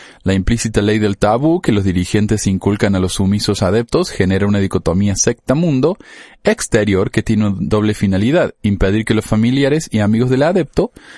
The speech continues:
considerado como gente externa de las que hay que tener, de la que hay que desconfiar, puedan desconocer las interioridades de la organización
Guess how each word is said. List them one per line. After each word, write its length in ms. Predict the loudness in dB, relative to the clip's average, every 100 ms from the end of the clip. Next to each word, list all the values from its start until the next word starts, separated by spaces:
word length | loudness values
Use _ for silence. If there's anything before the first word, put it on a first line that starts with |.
| -10
considerado 540 | -2 0 2 2 2 0
como 220 | 0 -2
gente 340 | 0 -2 0
externa 760 | -2 -4 -4 0 2 2 2 0
de 180 | 0 -2
las 160 | -2 -2
que 140 | -2
hay 80 | -2
que 80 | -2
tener, 300 | -2 -2 -4
de 240 | -6 -4
la 160 | -4 -4
que 240 | -6 -4
hay 100 | -2
que 140 | -2 -4
desconfiar, 600 | -4 -4 -2 -2 -4 -6 -20 -20 -20 -20 -6 0
puedan 180 | 2
desconocer 520 | 2 2 0 2 2 2
las 260 | 0 -2 -2
interioridades 720 | 0 2 2 2 2 0 0
de 80 | -2
la 80 | -2
organización 880 | -2 -4 -2 -2 -2 -2 -2 -2